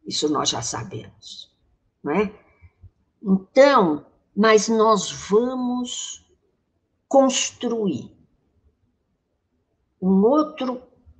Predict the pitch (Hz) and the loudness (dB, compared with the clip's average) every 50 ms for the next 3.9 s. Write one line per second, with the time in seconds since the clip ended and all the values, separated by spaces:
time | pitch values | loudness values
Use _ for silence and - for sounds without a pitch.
0 | _ _ - - 190 214 190 - - 190 180 - 190 160 156 151 156 147 135 131 | _ _ 4 6 6 6 4 -2 -6 -6 -6 -2 -2 -2 0 2 0 0 0 -2
1 | 117 113 - - - - - 151 156 160 160 151 - - - 151 143 147 147 - | -8 -10 -12 -12 -10 -8 -4 -4 -4 -2 -2 -4 -6 -8 -12 -12 -10 -10 -10 -8
2 | - 175 170 170 160 160 175 202 254 240 247 - 208 190 185 185 - - 147 - | -8 -6 -4 -2 0 4 6 6 6 4 2 0 -2 -4 -4 -4 0 0 0 0
3 | - - - - - 139 143 143 147 147 147 147 147 156 147 143 151 | -2 -8 -20 -20 -16 -12 -12 -10 -10 -10 -6 -2 -2 -2 0 -2 -4